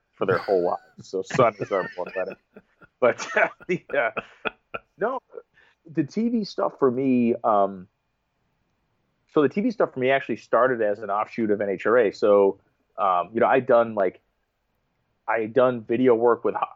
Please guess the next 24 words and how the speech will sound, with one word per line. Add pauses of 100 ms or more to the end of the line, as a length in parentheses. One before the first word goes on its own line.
(120)
with
Hot
Rod
for
a
few
years.
Like,
Hot
Rod
used
to
have
this
thing
called
Hot
Rod
Unlimited,
like,
long
before
they
had,